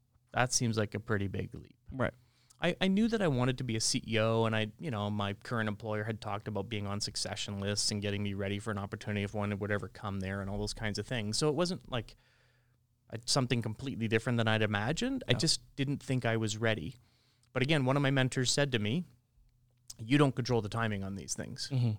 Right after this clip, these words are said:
Speaker 1: Like, it, what happens is you don't develop yourself for five years and you finish that development work on a Friday, and then you get a call from a recruiter on the Monday saying, "Oh my gosh, you're ready, Mason.
Speaker 2: Yeah, totally.
Speaker 1: Fantastic. The opportunity's ready too."
Speaker 2: <laughs> Yeah.
Speaker 1: Yeah, those two,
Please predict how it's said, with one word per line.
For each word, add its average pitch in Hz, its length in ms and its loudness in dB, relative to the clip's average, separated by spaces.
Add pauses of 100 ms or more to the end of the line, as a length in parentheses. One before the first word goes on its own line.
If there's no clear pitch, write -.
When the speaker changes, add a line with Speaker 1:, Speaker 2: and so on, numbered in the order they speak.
(260)
Speaker 1:
Like, 131 160 4
it, - 100 0
what 135 160 4
happens 127 400 6
is 113 160 2
you 127 80 6
don't 117 220 4
develop 120 400 6
yourself 110 400 2
for 117 100 2
five 107 380 4
years 107 460 -2 (500)
and 113 220 4
you 110 80 4
finish 135 340 2
that 123 140 6
development 117 340 4
work 110 160 2
on 104 120 -2
a - 20 -2
Friday, 117 640 6
and 104 100 4
then 110 80 2
you 113 60 2
get - 100 0
a 107 60 -2
call 117 220 0
from 117 100 -2
a 110 40 2
recruiter 117 360 2
on 107 80 4
the 104 60 2
Monday 110 440 2
saying, 117 320 4
"Oh 196 300 4
my 120 100 2
gosh, 190 360 0
you're 117 80 2
ready, 185 260 4
Mason. 104 340 4
Speaker 2:
Yeah, 170 120 10
totally. 120 240 8
Speaker 1:
Fantastic. 202 420 4
The 139 80 8
opportunity's 151 580 6
ready 120 220 6
too." 208 340 2
Speaker 2:
<laughs> - 80 2
Yeah. - 80 10 (480)
Speaker 1:
Yeah, 127 100 8
those 131 240 8
two, 131 140 2